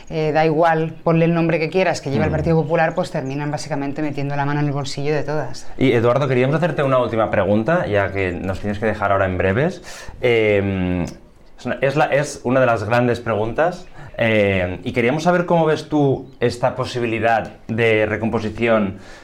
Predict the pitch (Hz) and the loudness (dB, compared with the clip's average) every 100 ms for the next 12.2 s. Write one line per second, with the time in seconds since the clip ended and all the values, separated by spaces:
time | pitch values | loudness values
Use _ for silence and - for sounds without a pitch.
0 | - - 110 104 95 90 85 - - 135 | -12 0 2 4 4 4 2 -2 -2 0
1 | 175 87 90 101 92 85 101 101 98 113 | 0 0 0 2 2 0 -2 0 2 2
2 | 110 113 127 123 117 120 120 104 - 107 | 2 0 -2 0 2 2 2 0 -2 -2
3 | 107 104 - 110 107 104 101 107 101 104 | -2 -4 0 0 2 -2 -2 0 2 2
4 | 110 107 117 117 110 104 101 101 110 110 | 0 0 0 2 2 2 0 -2 -2 -4
5 | 110 117 110 104 95 - - - 107 110 | -2 0 4 4 2 -4 -14 -4 0 2
6 | 113 107 113 113 104 98 107 104 107 107 | 2 2 2 2 2 0 0 2 4 4
7 | 104 101 101 101 - 107 104 98 95 98 | 4 2 0 -8 -4 2 4 4 2 0
8 | 107 101 98 - 120 120 107 104 101 107 | 0 0 -2 -4 -2 0 2 0 0 0
9 | 110 107 117 - - - - - - - | 2 0 -2 -6 -20 -20 -20 -20 -20 -2
10 | 156 170 160 143 135 113 - - - - | 2 4 4 2 2 0 -2 -10 -12 -2
11 | 120 120 120 113 110 107 107 104 90 87 | -2 2 2 2 2 0 -4 -2 0 -2
12 | 80 | -4